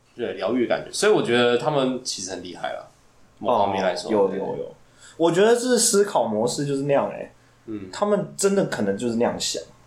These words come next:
Speaker 1: 嗯。
Speaker 2: 所以他们讲每一句话都是那样，根本不需要掩-，掩饰什么。
Speaker 1: 哦，好强哦！想象这件事情感觉超强的欸。<laughs> 就想象一个人的脑里面超级混沌，然后，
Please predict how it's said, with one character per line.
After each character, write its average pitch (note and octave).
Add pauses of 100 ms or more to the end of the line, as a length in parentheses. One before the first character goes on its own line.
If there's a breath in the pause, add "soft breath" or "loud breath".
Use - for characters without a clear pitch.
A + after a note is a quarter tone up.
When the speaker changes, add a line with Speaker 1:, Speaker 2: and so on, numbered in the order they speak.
(340)
Speaker 1:
嗯。 G2+
Speaker 2:
所 D3+
以 -
他 D#3+
们 C#3
讲 F#2+
每 F2+
一 F#2+
句 A2
话 G2
都 F2+
是 F2+
那 F2+
样， D#2 (280)
根 D3
本 A2
不 A2+
需 -
要 G#2+
掩-， G2+
掩 G2
饰 -
什 -
么。 - (840 soft breath)
Speaker 1:
哦， C#3+
好 -
强 C#3+
哦！ B2
想 C3+
象 F3
这 F3
件 E3+
事 F3
情 C#3+
感 A#2
觉 G2+
超 G#2
强 F#2+
的 G2
欸。 B2+
<laughs> E3+
就 F3+
想 E3+
象 D#3+
一 D#3+
个 E3
人 C#3+
的 C#3+
脑 A#2
里 G2+
面 B2+
超 B2+
级 B2
混 G2+
沌， G#2+
然 G2
后， A2